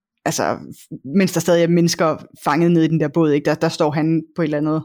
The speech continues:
eller anden italiensk kyst et sted, så sådan, altså, han var virkelig hurtig til sådan at tænke, "Øh,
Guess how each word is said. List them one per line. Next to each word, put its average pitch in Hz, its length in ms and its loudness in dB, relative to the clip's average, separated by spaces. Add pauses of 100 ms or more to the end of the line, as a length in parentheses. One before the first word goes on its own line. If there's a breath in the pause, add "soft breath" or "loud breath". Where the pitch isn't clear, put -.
(500 soft breath)
eller 156 100 -4
anden 156 120 -2
italiensk 156 480 -2
kyst - 220 -4
et 127 80 -6
sted, 139 220 -6
så 160 140 -4
sådan, 151 180 -2
altså, - 160 -6
han 180 160 0
var 202 80 2
virkelig 180 360 0
hurtig 160 320 -2
til 147 160 -6
sådan 147 120 -6
at 143 120 -8
tænke, 147 300 -6
"Øh, 156 140 0